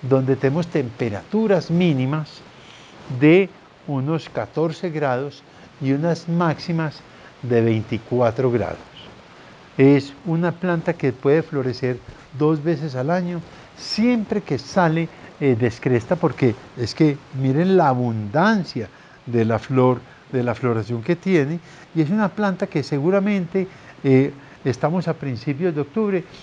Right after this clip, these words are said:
y dentro de un mes va a estar perfecta. ¿Por qué? Porque si vemos las puntas de las flores no han terminado de abrir. Entonces, toda-, todavía le falta un poquito para que termine de abrir.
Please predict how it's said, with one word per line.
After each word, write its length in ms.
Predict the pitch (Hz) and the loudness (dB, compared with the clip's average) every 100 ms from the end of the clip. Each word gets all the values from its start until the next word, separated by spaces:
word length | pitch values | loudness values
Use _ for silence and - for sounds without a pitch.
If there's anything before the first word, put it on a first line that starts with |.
| - | -6
y 80 | 160 | 4
dentro 380 | 151 139 127 147 | 4 4 2 2
de 60 | 151 | 2
un 80 | |
mes 260 | 185 180 - - - | 0 -2 -4 -16 -6
va 60 | 135 | -6
a 20 | |
estar 340 | - - 160 - - - | -2 2 2 0 -4 4
perfecta. 720 | 160 135 - 180 156 - 98 - - - | 4 4 2 2 2 -2 -12 -12 -20 -4
¿Por 220 | 151 143 | 2 2
qué? 320 | 131 220 156 101 - - - - | 2 0 0 -4 -18 -20 -4 4
Porque 500 | 160 135 - 170 156 - - _ - | 4 4 4 2 2 -10 -20 _ -10
si 220 | - 151 | -2 0
vemos 240 | 156 202 | 0 -2
las 180 | 190 147 - - | -4 -6 -10 -8
puntas 680 | 262 254 202 - 117 101 - - - - 151 | -4 -2 -4 -6 -6 -6 -14 -20 -20 -16 -4
de 360 | 147 202 208 196 - | 4 6 6 2 -6
las 240 | 165 170 | -6 -6
flores 460 | - 190 160 170 - - - | -2 0 0 -2 -8 -20 -14
no 200 | 160 160 | -4 0
han 100 | 165 | 0
terminado 520 | 151 185 165 151 139 147 | 0 0 0 -2 0 2
de 60 | |
abrir. 220 | 120 107 95 - - - | 0 -4 -8 -18 -20 -10
Entonces, 460 | - 147 156 170 170 - - | -2 0 0 -2 -4 -20 -8
toda-, 280 | - 160 185 151 156 135 | 0 2 4 2 0 2
todavía 360 | 143 185 233 | 2 4 4
le 100 | 208 | 2
falta 340 | 143 160 151 190 | 0 -2 -6 -8
un 60 | |
poquito 480 | - 147 - 214 185 | -6 -6 -4 -4 -2
para 160 | 165 139 | -2 -2
que 140 | 131 | -4
termine 420 | 123 117 143 185 | -4 -4 -4 -4
de 60 | 202 | -4
abrir. 340 | 170 147 156 | -4 -4 -6